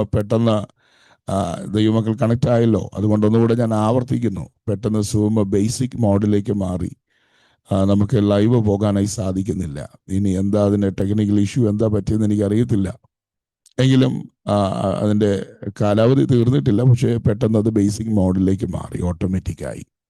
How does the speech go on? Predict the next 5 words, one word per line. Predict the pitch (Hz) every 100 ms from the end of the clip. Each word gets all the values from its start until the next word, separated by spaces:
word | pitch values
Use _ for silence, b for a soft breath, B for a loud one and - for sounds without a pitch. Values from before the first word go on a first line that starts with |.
| _ _ _ _ _ _ _ _ _ -
സ്തോത്രം. | - 92 87 - - _ _ _ _ _ -
അപ്പോൾ | 117
വിഷയത്തിലേക്ക് | 120 117 139 151 151 151
തിരിച്ചു | 139 139
വരാം. | 131 80